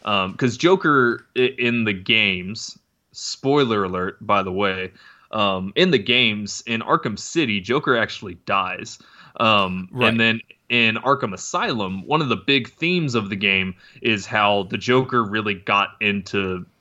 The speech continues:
Speaker 1: Batman's head, you know, and, and he starts, like, hallucinating, uh, that the Joker's there, and, and pretty much the whole game you have Joker, like, in your head, uh,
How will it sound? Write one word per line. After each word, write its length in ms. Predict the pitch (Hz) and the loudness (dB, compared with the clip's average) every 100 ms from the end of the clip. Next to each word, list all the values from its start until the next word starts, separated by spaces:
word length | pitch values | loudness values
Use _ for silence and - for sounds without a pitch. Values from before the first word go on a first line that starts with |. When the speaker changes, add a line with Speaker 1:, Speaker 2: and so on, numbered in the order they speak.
| _ - | _ -6
Speaker 1:
Batman's 580 | 110 104 101 92 90 - | 0 0 0 -8 -8 -10
head, 420 | - 95 92 107 _ | -6 -6 -6 -12 _
you 120 | 110 98 | -6 0
know, 240 | 95 98 | 0 0
and, 280 | 107 101 - | 2 0 0
and 160 | 104 | -2
he 120 | 104 104 | -2 -4
starts, 360 | - 113 101 | 2 0 0
like, 160 | 98 - | -8 -6
hallucinating, 1000 | 107 98 117 117 117 113 113 110 107 110 - - - | -4 2 2 2 2 4 4 2 0 -4 -12 -14 -2
uh, 120 | 107 | 0
that 160 | 101 98 | 0 -4
the 60 | 92 | -2
Joker's 480 | 120 117 120 113 | 0 2 0 0
there, 260 | 120 113 113 | 2 2 2
and, 240 | 110 110 | 2 0
and 180 | 113 113 | 0 -2
pretty 140 | 196 196 | 0 2
much 200 | 135 - | 0 -2
the 80 | |
whole 260 | 110 151 135 | -2 2 2
game 480 | 113 131 113 98 95 _ _ - | 4 4 4 0 -6 _ _ -6
you 140 | 110 | -2
have 240 | 117 117 | 0 -2
Joker, 400 | 98 117 110 104 | -2 -4 -4 -6
like, 220 | 95 90 - | -6 -8 -4
in 180 | 120 110 | -4 -2
your 180 | 101 95 | -4 -4
head, 480 | 104 101 92 95 - _ - | 0 0 0 -6 -14 _ -14
uh, 220 | 101 95 | -8 -8